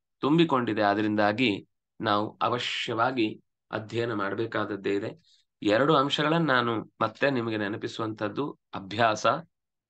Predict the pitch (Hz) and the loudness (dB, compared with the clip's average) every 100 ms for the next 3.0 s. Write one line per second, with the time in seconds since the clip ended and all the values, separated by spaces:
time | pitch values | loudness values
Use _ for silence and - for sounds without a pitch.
0 | _ _ _ _ _ - 127 127 170 180 | _ _ _ _ _ -4 -2 0 -4 -4
1 | - _ _ _ - - - - 58 - | -10 _ _ _ -20 -18 -12 -8 -8 -10
2 | - _ - - 127 120 113 113 98 87 | -16 _ -14 -2 2 2 0 2 2 0